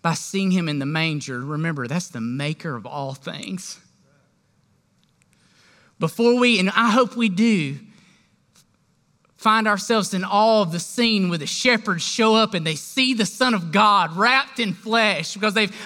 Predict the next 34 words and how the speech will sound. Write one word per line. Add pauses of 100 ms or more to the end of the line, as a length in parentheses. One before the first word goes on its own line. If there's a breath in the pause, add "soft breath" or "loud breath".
a
word's
been (260 loud breath)
given (520 loud breath)
to
them. (1900 soft breath)
But
before
we
just
stop
and
just
see
what
the
shepherds
see,
remember,
this
is
the
same
one (560 soft breath)
that
spoke
everything
into
existence,
that
literally
shaped
the
sun.